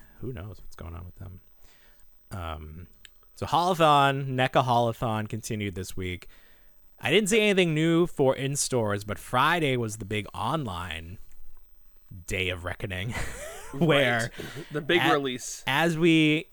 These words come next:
Speaker 1: expected, the accessory set for the Turtles, which is the big, big, big money item this, this time around, sold out in
Speaker 2: Yeah.
Speaker 1: minutes,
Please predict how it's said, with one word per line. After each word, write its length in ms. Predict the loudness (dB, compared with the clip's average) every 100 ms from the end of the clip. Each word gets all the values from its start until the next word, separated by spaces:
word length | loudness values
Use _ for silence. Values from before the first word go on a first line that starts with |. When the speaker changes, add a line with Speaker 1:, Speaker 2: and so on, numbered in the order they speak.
| _
Speaker 1:
expected, 720 | -8 -4 0 0 2 -2 -2
the 480 | -4 -6 -4 -6 -8 -10
accessory 480 | -4 -2 2 0
set 440 | 0 -2 -2 -4 -8
for 120 | -8
the 80 | -8
Turtles, 500 | -6 -6 -6 -8 -10
which 160 | -12
is 80 | -14
the 100 | -16 -12
big, 400 | -10 -10 -12 -16 -18 -20 -20 -20 -20 -20 -8
big, 240 | -6 -6 -12 -10
big 140 | -10
money 560 | -8 -8 -8 -10 -10 -12 -16 -20 -16
item 460 | -10 -8 -8 -10 -14 -12
this, 260 | -12 -12 -14 -14
this 260 | -12 -12 -16 _
time 280 | -6 -6 -6
around, 460 | -8 -6 -8 -10 -12
sold 280 | -8 -6 -4
out 220 | -6 -8
in 160 | -14 -18 -18 -12
Speaker 2:
Yeah. 220 | -12 -12 -20 -8
Speaker 1:
minutes, 600 | 0 2 4 0 -4 -6